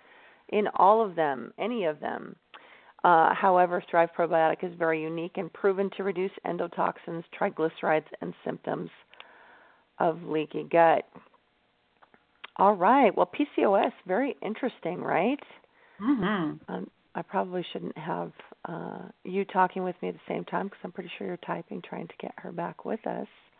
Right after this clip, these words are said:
Speaker 2: I
Speaker 1: But
Speaker 2: am.
Speaker 1: it's
Speaker 2: I
Speaker 1: very
Speaker 2: said, go ahead. Go ahead.
Speaker 1: Uh-huh.
Speaker 2: I'm, I'm, I'm caught back up. I'm, I'm all together now. I don't know what was happening, but, um, nothing I
Speaker 1: I'm
Speaker 2: can do
Speaker 1: thinking they're
Speaker 2: about
Speaker 1: just,
Speaker 2: it.
Speaker 1: I'm thinking they're just having a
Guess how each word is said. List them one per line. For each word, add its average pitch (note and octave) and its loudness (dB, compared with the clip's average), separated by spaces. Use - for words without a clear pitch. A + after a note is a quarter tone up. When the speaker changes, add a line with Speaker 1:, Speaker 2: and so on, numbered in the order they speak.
Speaker 2:
I - 6
Speaker 1:
But - 8
Speaker 2:
am. G3 8
Speaker 1:
it's - 8
Speaker 2:
I A3 6
Speaker 1:
very B3 4
Speaker 2:
said, - -8
go C4+ 6
ahead. D#4 2
Go G#4+ 6
ahead. C#4 8
Speaker 1:
Uh-huh. A#3 8
Speaker 2:
I'm, D4+ 8
I'm, E4 4
I'm F#4+ 4
caught E4 4
back B3 2
up. A3 4
I'm, B3+ 4
I'm C4+ 0
all C4+ 4
together A#3 2
now. F#3 4
I A3 6
don't A#3 4
know G3+ 2
what G#3 2
was F#3+ -4
happening, F3 -2
but, F3 0
um, E3 0
nothing C4+ 6
I C4 10
Speaker 1:
I'm B3+ 4
Speaker 2:
can A#3 2
do A3 6
Speaker 1:
thinking B3+ 4
they're A#3+ 8
Speaker 2:
about E3+ 6
Speaker 1:
just, - 0
Speaker 2:
it. - -14
Speaker 1:
I'm F4 2
thinking D4 0
they're A3+ 2
just A3 -4
having G3+ -2
a - -6